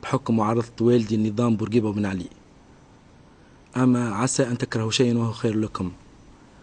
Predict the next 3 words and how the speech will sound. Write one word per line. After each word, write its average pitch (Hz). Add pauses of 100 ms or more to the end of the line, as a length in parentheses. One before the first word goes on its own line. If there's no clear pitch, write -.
(840)
اليوم 127 (240)
جاتني 117
الفرصة 127